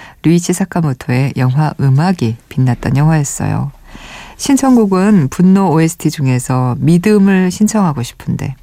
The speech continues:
곡의 길이가 십 분이라 유유.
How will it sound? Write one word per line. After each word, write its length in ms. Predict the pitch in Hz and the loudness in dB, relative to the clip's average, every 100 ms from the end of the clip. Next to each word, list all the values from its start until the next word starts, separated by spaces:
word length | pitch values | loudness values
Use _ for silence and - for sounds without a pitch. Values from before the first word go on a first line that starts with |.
| - _ - - | -20 _ -20 -20
곡의 280 | - 147 139 | -6 -2 -2
길이가 340 | - 120 - | -4 -6 -4
십 240 | 123 - - | -6 -6 -2
분이라 580 | 247 208 165 131 147 - - | 4 4 2 -4 -6 -8 -2
유유. 560 | 160 151 143 147 147 | 0 0 -2 -4 -6